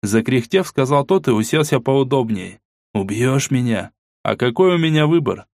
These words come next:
пожал я плечами. «Отпустить и позволить тебе убить Ольгу?» «А если я пообещаю этого не делать?» серьёзно посмотрел мне в глаза охотник. «И почему я должен тебе верить?» поинтересовался я, склонив голову набок.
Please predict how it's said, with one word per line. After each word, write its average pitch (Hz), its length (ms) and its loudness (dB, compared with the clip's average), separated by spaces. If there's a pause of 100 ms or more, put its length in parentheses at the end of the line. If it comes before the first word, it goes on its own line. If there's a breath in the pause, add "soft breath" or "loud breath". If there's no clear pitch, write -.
пожал 107 320 2
я 101 120 0
плечами. 110 520 -4 (300)
«Отпустить 120 640 -2
и 139 60 2
позволить 139 500 0
тебе 139 240 0
убить 139 320 0
Ольгу?» 156 400 -2 (480)
«А 92 140 -6
если 123 340 -2
я 120 220 -2
пообещаю 113 760 -2
этого 104 280 -2
не 101 180 -2
делать?» 113 500 -4 (280)
серьёзно 180 480 0
посмотрел 160 520 0
мне 156 180 0
в 131 60 -2
глаза 131 380 2
охотник. - 500 -4 (240)
«И 107 140 0
почему 151 460 0
я 170 180 4
должен 160 380 0
тебе 156 280 0
верить?» 156 500 -2 (160)
поинтересовался 117 880 2
я, 131 160 4
склонив 110 440 0
голову 113 380 2
набок. 110 500 -2